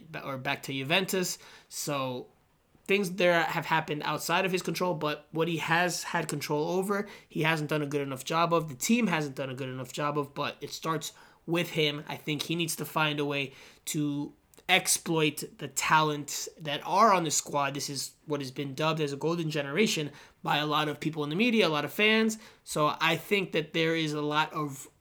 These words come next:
room for improvement there. Find ways to tap into more of the individual strengths. Now, Greg Berhalter is a stats guy. I don't know how much that is impacting maybe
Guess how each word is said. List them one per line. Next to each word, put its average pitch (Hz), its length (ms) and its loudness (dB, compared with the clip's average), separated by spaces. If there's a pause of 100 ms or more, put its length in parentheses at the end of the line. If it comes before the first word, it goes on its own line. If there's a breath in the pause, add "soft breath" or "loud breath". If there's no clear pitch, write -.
room 160 240 0
for 147 220 -2
improvement 139 520 -6
there. 160 320 -2 (400 loud breath)
Find 180 380 2
ways 175 320 2
to 160 160 -4
tap 151 300 0
into 147 260 -2
more 143 280 -2
of 139 300 -8
the 147 120 -4 (120)
individual 139 600 -6
strengths. - 480 -4
Now, 127 280 -6
Greg 165 240 0
Berhalter 165 320 0
is 151 140 -4
a 135 60 -6
stats - 580 0
guy. 175 400 4 (340 loud breath)
I 147 80 -6
don't 170 220 4
know 175 160 4
how 160 220 6
much 165 340 -2
that 160 300 6
is 180 180 4
impacting 175 640 -2
maybe 185 540 2